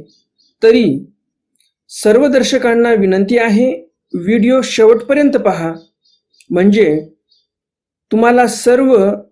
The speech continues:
व्यवस्थित हे लीळा समजून जातील. इंद्रभटाच्या पायांना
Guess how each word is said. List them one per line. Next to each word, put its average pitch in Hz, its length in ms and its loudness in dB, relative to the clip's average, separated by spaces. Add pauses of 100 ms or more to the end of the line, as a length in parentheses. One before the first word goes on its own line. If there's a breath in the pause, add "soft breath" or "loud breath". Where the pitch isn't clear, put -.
व्यवस्थित 208 500 0
हे 190 260 0
लीळा 214 320 -2
समजून 170 500 -4
जातील. 147 440 -4 (960)
इंद्रभटाच्या 233 920 0
पायांना 254 720 -2